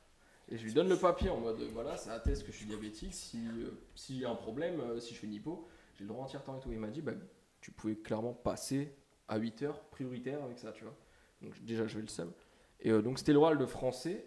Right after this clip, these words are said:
et, euh, le gars me fait tirer un papier au sort, tu vois. Et on tombe sur, enfin, je tombais parce que les sujets, euh, ont changé, euh, et je suis tombé sur, c'était le mariage de Figaro. Et, euh, donc je commence à débiter un truc, tu vois.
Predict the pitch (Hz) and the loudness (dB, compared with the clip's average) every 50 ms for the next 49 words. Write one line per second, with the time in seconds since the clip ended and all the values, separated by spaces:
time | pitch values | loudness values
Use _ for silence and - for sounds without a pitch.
0 | - - - 113 113 110 113 113 113 110 110 107 120 135 127 - 120 110 - - | -12 -10 -6 -2 0 2 4 4 4 2 0 -2 -2 -4 -4 -4 -6 -6 -6 -4
1 | 110 110 110 - 120 - - 117 110 - - 156 - - 139 - - - - - | -4 -4 -4 -4 -6 -6 -6 -6 -6 -6 -8 -10 -10 -10 -14 -16 -16 -20 -20 -20
2 | - - - - - - _ - 120 117 110 107 - 151 156 156 147 - - - | -20 -20 -20 -20 -20 -20 _ -4 -2 -2 -2 -2 -2 -2 -2 -2 -2 -4 -6 -6
3 | 131 123 - 107 - - 104 104 117 110 - 117 110 123 147 110 - - - 104 | -4 -4 -4 -4 -6 -6 -4 -4 -4 -4 -6 -6 -6 -6 -6 -8 -10 -14 -10 -10
4 | 95 - - - 120 110 113 123 120 123 - - - - - - - - - - | -10 -10 -10 -8 -8 -6 -4 -4 -4 -6 -6 -10 -16 -18 -16 -18 -18 -20 -20 -18
5 | - 127 - - - 139 170 214 269 269 - - - - - - - - - _ | -18 -18 -8 -4 -2 -2 0 0 -2 -4 -6 -12 -20 -20 -20 -20 -20 -20 -20 _
6 | - - 117 113 110 110 107 - - 113 110 110 107 - - - - 120 127 156 | -4 0 2 4 4 4 2 0 -2 -6 -6 -6 -8 -8 -10 -8 -6 -4 -4 -4
7 | 170 - - - 143 165 165 - - - - 135 147 147 127 120 120 123 123 131 | -4 -4 -4 -4 -4 -4 -4 -6 -10 -8 -4 -2 0 0 0 0 2 2 2 2
8 | 143 160 151 143 135 - - 135 127 117 113 110 - - - - _ _ - _ | 2 0 -2 -2 -4 -4 -6 -4 -4 -4 -4 -6 -8 -12 -20 -20 _ _ -20 _
9 | _ _ _ _ _ _ _ _ _ _ - - - _ - 123 120 117 117 113 | _ _ _ _ _ _ _ _ _ _ -18 -18 -18 _ -8 -4 -2 -2 -2 -2
10 | 117 120 120 120 117 113 - 117 110 - - 113 110 - - 107 117 113 113 110 | -2 -4 -6 -8 -10 -10 -10 -12 -12 -10 -8 -8 -8 -6 -8 -8 -6 -6 -8 -8
11 | 113 - - 101 98 101 - - - - - - 107 156 | -10 -10 -10 -10 -10 -10 -12 -12 -12 -10 -8 -6 -6 -6